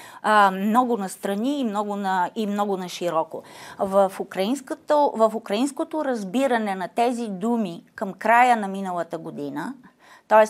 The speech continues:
след като вече президента, а, Тръмп се закле, нещата изглеждаха така. А, а, общественото мнение беше някакси настроено и политическото ръководство към това да смята,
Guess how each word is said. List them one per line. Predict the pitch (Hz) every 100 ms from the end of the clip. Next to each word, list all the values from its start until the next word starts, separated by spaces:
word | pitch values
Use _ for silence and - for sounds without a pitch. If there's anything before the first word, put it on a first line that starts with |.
| -
след | - 233 233
като | 247 240 202
вече | 196 214 - 190
президента, | 180 185 170 175 180 180 170 175 165 151 - _ -
а, | 185 170 170
Тръмп | 170 - 185 180
се | - 156
закле, | 143 - 160 151 190 - _ _ - - -
нещата | 233 233 330 320
изглеждаха | 254 208 262 262 262 254 247
така. | 208 170 143 117 - _ _ _ - - _ -
А, | 214 214 208 -
а, | - 208 196 190 -
общественото | 214 - 269 320 - 247 220 220
мнение | 202 202 190 190 180
беше | 170 196 196
някакси | 196 175 175 202 - 247
настроено | 269 214 - - 185 180 180 220 269
и | 233
политическото | 180 170 - 165 180 190 220 214 233
ръководство | 233 233 233 240 - - 277
към | 233 202
това | 202 180 190 208
да | 175
смята, | 175 185 165 160 - 240